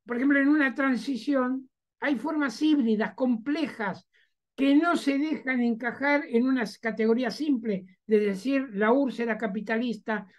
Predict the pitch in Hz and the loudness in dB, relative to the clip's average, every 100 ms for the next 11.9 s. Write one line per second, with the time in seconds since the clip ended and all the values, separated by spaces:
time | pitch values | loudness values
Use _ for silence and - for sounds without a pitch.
0 | _ 190 233 233 214 226 220 196 233 233 | _ 2 2 2 0 0 0 -2 0 2
1 | 196 214 208 208 220 226 226 208 208 196 | 2 -2 -4 -4 -2 0 0 0 -2 -4
2 | 214 208 185 202 190 220 202 - _ _ | -6 -6 -8 -12 -16 -16 -16 -16 _ _
3 | _ _ - 208 262 247 220 254 226 233 | _ _ -4 0 2 0 0 0 2 2
4 | 220 254 262 226 196 - _ _ - 254 | 2 2 -2 -2 -6 -10 _ _ 0 2
5 | 247 220 240 226 220 - 311 285 247 - | 4 2 2 2 0 -2 0 2 0 -2
6 | 196 185 208 165 180 165 _ _ _ _ | -4 -4 -6 -6 -10 -14 _ _ _ _
7 | 294 339 349 254 - 254 208 233 226 226 | -4 -2 -2 -2 -2 -4 -2 0 2 2
8 | - 247 285 226 247 226 220 220 214 254 | 0 -2 -4 -4 -4 0 2 2 2 2
9 | 269 - - 226 - 226 214 - _ - | 0 -4 -8 -8 0 0 0 -6 _ -2
10 | 226 285 - _ - 294 - 269 269 262 | -2 -2 -6 _ -2 -2 2 4 6 6
11 | 302 339 - - 285 277 269 269 | 4 2 -2 0 2 6 4 4